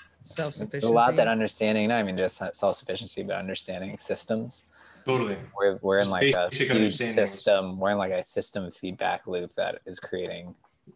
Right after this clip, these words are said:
Speaker 2: extremely negative effects on the world and on our, on people. And if you're gonna turn it around, it's not
Speaker 3: Look,
Speaker 2: just
Speaker 3: I mean,
Speaker 2: some policy.
Speaker 3: just not, not even understanding that when you go to the grocery store and you buy bananas, you're indirectly supporting slavery that was set up,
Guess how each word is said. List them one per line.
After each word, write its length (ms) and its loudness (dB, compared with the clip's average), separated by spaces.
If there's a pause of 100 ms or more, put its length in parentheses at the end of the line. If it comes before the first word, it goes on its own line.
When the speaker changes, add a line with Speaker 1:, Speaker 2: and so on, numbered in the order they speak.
(220)
Speaker 2:
extremely 420 -4
negative 420 -2
effects 580 -10
on 160 -2
the 80 -4
world 520 2
and 100 -8
on 160 -6
our, 200 -6 (260)
on 140 -10
people. 500 -8 (680)
And 560 -4 (540)
if 180 -8
you're 100 -2
gonna 220 2
turn 200 -4
it 40 0 (100)
around, 380 0
it's 120 -8
not 120 0
Speaker 3:
Look, 80 -2
Speaker 2:
just 180 -8
Speaker 3:
I 80 0
mean, 280 0
Speaker 2:
some 100 -10
policy. 340 2
Speaker 3:
just 160 2
not, 280 6
not 180 4
even 180 6
understanding 480 4
that 160 0
when 140 0
you 120 -2
go 160 2
to 60 -2
the 140 2
grocery 320 -2
store 220 -2
and 280 -2
you 120 -8
buy 240 0
bananas, 800 -4
you're 200 0
indirectly 540 -2
supporting 420 -4
slavery 580 -2
that 160 -12
was 160 -10
set 220 -6
up, 220 -10